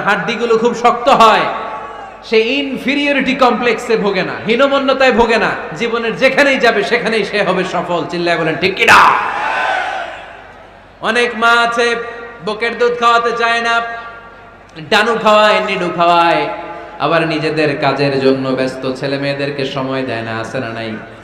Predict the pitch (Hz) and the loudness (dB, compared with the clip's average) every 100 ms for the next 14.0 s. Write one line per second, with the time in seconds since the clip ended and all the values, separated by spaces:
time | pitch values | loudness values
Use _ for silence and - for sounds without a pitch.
0 | - - - - - - - 196 220 247 | -18 -16 -14 -14 -14 -16 -4 2 4 4
1 | 254 247 240 247 - - 220 190 151 135 | 4 2 0 0 0 2 4 4 2 0
2 | 185 190 226 240 240 - 226 233 262 - | 0 4 8 8 6 4 4 6 2 -2
3 | - - - 170 202 202 208 196 196 202 | -8 -10 -10 -6 -2 -2 0 0 2 0
4 | 202 202 190 190 185 196 - 220 190 - | 0 -2 -2 -4 -2 -4 -4 -4 -2 -2
5 | 196 180 175 170 160 151 147 160 170 147 | 0 -2 -2 -2 -2 -2 -2 -2 -2 -2
6 | 185 - 196 185 180 170 165 147 147 165 | -2 -2 -4 -2 -4 -4 -4 -2 -2 -4
7 | 170 220 240 254 - 226 - 226 214 196 | 0 4 6 6 4 0 2 0 0 0
8 | 180 269 254 220 185 165 190 202 214 190 | 2 2 2 2 2 0 -4 -2 -4 -4
9 | 180 196 190 220 240 240 190 226 175 190 | 0 0 4 4 4 0 0 2 2 2
10 | 156 - - - - - - 170 202 220 | 0 -4 -10 -12 -16 -16 -6 0 4 4
11 | 202 - 180 175 - 214 180 190 180 165 | 4 2 0 0 2 4 4 0 0 -2
12 | 160 143 135 143 175 170 196 190 214 214 | -4 -4 -4 -6 -6 -2 -2 0 0 2
13 | 208 202 180 180 185 185 175 175 175 | 0 0 0 -2 -2 -2 -2 -2 0